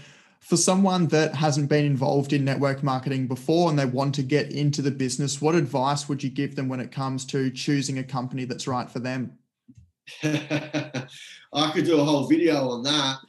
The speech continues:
Speaker 1: Yeah.
Speaker 2: Um, number one, I would say, y-, y-, you know, it is, it does matter who your mentor is. Um, it, y-, y-, y-, you need to find someone that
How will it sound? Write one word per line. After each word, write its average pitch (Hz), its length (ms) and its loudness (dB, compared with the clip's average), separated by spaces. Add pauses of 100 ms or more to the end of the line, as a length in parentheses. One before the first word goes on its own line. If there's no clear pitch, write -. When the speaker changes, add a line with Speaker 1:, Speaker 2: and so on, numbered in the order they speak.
(240)
Speaker 1:
Yeah. 143 260 4
Speaker 2:
Um, 147 200 -4
number 190 300 0
one, 160 580 -2
I 156 120 0
would 156 200 6
say, 143 500 -2 (380)
y-, - 60 -16 (200)
y-, - 80 -14 (320)
you 175 60 -14
know, 160 240 0
it 151 80 2
is, 156 420 -2
it 170 200 -2
does 139 280 -2
matter 117 480 -6 (300)
who 123 420 0 (340)
your 117 160 -6
mentor 107 580 -10
is. 85 300 -16 (100)
Um, 110 600 -8
it, 127 180 -12
y-, 147 560 -10
y-, - 280 -20
y-, 147 160 -18
you 147 120 -4
need 156 180 -4
to 143 80 -2
find 127 420 -6
someone 117 680 -8
that 107 220 -8